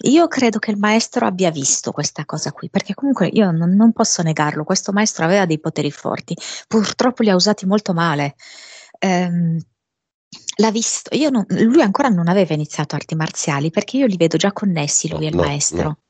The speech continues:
Speaker 2: no, no.
Speaker 1: Eh, però lui, il maestro era già connesso, cioè come se l'avesse,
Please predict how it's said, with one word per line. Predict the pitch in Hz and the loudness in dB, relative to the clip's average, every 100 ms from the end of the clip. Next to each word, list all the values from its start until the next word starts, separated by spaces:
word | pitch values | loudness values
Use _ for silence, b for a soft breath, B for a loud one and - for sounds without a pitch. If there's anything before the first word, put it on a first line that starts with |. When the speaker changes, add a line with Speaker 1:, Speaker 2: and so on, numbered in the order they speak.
| _ | _
Speaker 2:
no, | 165 | -6
no. | 175 | 0
Speaker 1:
Eh, | 220 220 - _ B B B B _ | 4 2 0 _ B B B B _
però | 240 233 285 | 2 4 4
lui, | 254 233 | 4 2
il | 202 | 2
maestro | 214 - - | 2 0 -4
era | 277 202 | -2 0
già | 190 | 0
connesso, | - 208 190 202 - - | 0 0 2 2 0 -2
cioè | - 196 | -2 0
come | 233 254 | 0 0
se | - 247 | 0 0
l'avesse, | 240 226 - 269 269 | 0 0 0 2 2